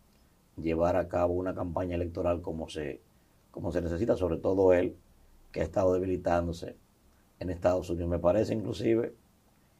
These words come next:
que va a ser muy difícil que él pueda elegir nueva vez a la vicepresidenta como su compañera de boleta también. Eso va a influir mucho porque la verdad es que ha caído mucho la simpatía de ella, que fue un fenómeno electoral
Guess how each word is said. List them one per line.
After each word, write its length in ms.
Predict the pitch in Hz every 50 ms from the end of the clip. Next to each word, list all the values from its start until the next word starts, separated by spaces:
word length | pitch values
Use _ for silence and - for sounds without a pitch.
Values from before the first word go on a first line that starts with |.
| _ _ _ _ _ _
que 120 | - -
va 120 | 95 98 101
a 40 | -
ser 120 | 107 107
muy 180 | 104 104 107 101
difícil 480 | 95 90 - 110 120 117 - 95 82
que 80 | 76 85
él 60 | 85
pueda 220 | 82 98 95 90
elegir 320 | 90 90 82 82 90 - -
nueva 240 | - 85 85 82 82
vez 180 | 95 87 80
a 40 | 92
la 80 | 113 107
vicepresidenta 840 | 110 90 80 80 - 85 85 - - 92 95 101 95 92 - - - - _ _ _ _ _ _ _ _ _ _ _ _ _ _ _ _
como 240 | - - - 80 78
su 100 | 85 85
compañera 480 | 90 87 85 80 82 82 87 90 92
de 80 | 92 95
boleta 340 | 90 90 92 98 92 87 87
también. 340 | 85 82 85 95 117 113 107
Eso 160 | - 92 92
va 80 | 92
a 20 | 90
influir 340 | 82 87 92 92 90 92 98
mucho 340 | 110 120 120 101 - 87
porque 420 | 82 80 78 76 - 87 82 - - _ _ _ _ _ _ _ _ _ _ _ _ _
la 140 | - 92 90
verdad 280 | 87 85 82 87 90 98
es 60 | 95
que 260 | - - 87 82 85
ha 80 | 85 82
caído 300 | 87 90 87 92 90 85
mucho 300 | 87 101 107 92 87 85
la 80 | 76
simpatía 560 | - 85 82 76 69 76 71 - - 90 82 80
de 100 | 98 113
ella, 120 | 120 98
que 100 | 80 80
fue 160 | - - 92
un 80 | 92 82
fenómeno 420 | 90 87 87 87 85 85 85 82
electoral 480 | 82 80 - - 82 - - - -